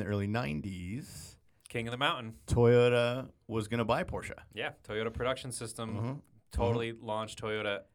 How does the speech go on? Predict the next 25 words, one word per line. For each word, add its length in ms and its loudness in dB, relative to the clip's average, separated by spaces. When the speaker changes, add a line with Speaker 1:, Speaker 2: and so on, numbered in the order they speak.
Speaker 2:
onto 260 -6
the 60 -8
market. 520 -4
Speaker 1:
Yep. 200 -2
Speaker 2:
And 180 -2
Speaker 1:
And 360 -4
so 200 -4
Porsche 420 -2
said 320 -4
Speaker 2:
filled 180 0
their 140 0
wallets. 580 0
Speaker 1:
said 280 -4
no, 420 2
nine, 540 -6
Speaker 2:
Nine. 300 0
Speaker 1:
to 60 0
that 140 2
offer. 440 -2
But 680 2
can 140 -4
we 80 -2
steal 340 0
all 160 0
your 300 -6